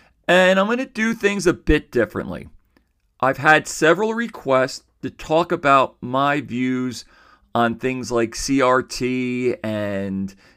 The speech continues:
anti-racism, and what I'm going to do instead is talk about a term that many in my generation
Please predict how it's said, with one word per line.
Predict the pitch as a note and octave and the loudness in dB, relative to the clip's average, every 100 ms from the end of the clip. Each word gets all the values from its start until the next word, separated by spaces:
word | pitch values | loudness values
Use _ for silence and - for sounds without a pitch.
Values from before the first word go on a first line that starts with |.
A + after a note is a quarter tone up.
| _ - | _ -6
anti-racism, | B2+ - G#2+ A#2 G2+ A2+ A2+ A2+ A#2 G#2 A2+ A2 A2 _ _ _ _ _ | -6 -2 0 0 0 0 0 0 -2 0 -4 -6 -12 _ _ _ _ _
and | D#3+ E3 E3 - | -2 0 0 -2
what | F#3+ C#4 | 2 2
I'm | E4+ | 4
going | E4 D4 A#3+ | 4 4 2
to | |
do | F#3+ G#3 | -4 -2
instead | F#3 - - D3 D3 C#3 | -2 -4 0 2 2 0
is | D3+ C#3+ - | -2 -4 -6
talk | - G3 A#3 A#3 | -8 -4 -2 -2
about | E3+ E3+ E3 - | 0 2 2 0
a | C#3+ | -6
term | - - F3+ F3+ F3 F3 E3 - - - | -6 -2 4 6 6 2 -6 -18 -20 0
that | D3+ D3+ - | 2 4 2
many | D3 F3+ E3+ | -2 0 0
in | |
my | D3 C#3+ C#3+ | 2 2 2
generation | C#3+ C#3 B2 C3 C3+ - D3 C3+ C3 | 0 0 0 0 0 -4 -8 -8 -12